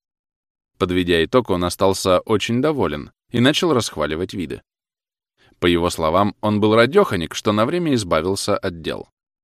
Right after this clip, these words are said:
Фредерик преисполнился к нему некоторого почтения и не утерпел, чтобы не спросить его фамилию. Незнакомец ответил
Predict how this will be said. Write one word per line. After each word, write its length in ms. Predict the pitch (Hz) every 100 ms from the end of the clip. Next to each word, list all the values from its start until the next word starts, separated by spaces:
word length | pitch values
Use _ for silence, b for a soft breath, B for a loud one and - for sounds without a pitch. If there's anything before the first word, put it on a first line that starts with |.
| _ _ _ _ _ _ _ b b
Фредерик 560 | - 85 73 87 -
преисполнился 760 | - 107 107 - 104 120 127 117
к 80 | -
нему 200 | 110 107
некоторого 420 | 98 - 113 117
почтения 760 | 117 127 - - 151 87 64 - _ _ _ -
и 100 | 120
не 80 | 131
утерпел, 460 | 127 139 127 196
чтобы 300 | 175 156 135
не 100 | 131
спросить 500 | 120 - 110 - 131
его 160 | 127 95
фамилию. 480 | 92 101 87 65 - _ _ _ _ _ _ _ _ _ _ _ -
Незнакомец 720 | 90 82 80 - 110 156 -
ответил 560 | 139 92 85 92 92